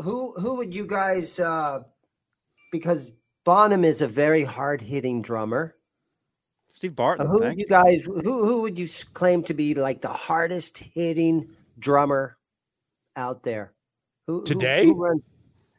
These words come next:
Speaker 1: yeah, who's the top
Speaker 2: Of all time?
Speaker 1: hard-hitting guys?
Speaker 3: Today, Tony, uh, I would say, uh, Tommy Aldridge hits, hits like a, uh, hits like a motherfucker.
Speaker 1: Mm-hmm.
Speaker 3: Um,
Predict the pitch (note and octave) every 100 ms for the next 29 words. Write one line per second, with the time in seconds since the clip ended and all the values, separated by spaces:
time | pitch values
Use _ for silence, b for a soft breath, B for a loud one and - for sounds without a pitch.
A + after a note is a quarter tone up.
0 | _ E4 C#4 E3+ F3 B3 - G#3 F#3 F#3+
1 | E3+ - A#2 C#3+ D#3+ D3+ F#3 F#3 D#3+ E3
2 | D3+ C3+ C3+ C3 A#2 A2 - - - _
3 | _ _ _ _ _ _ _ _ _ _
4 | _ _ - C3 D3+ F3+ F#3+ - F3 F3+
5 | E3 D3 C#3 C#3 C#3+ C#3 - C#3+ C3 B2+
6 | A#2+ A2 G2+ F#2 _ _ _ _ _ _
7 | - D#3 C#3+ B2+ D3 B2+ A2 - A#2+ -
8 | - - C3+ B2 G#2+ G#2+ - G#2+ - A2+
9 | A2 B2+ A#2+ A#2 G#2+ G#2 F#2+ G#2 G#2 G#2+
10 | - _ _ _ _ _ A#2 G#2 G#2 G2+
11 | G2 F#2+ F2+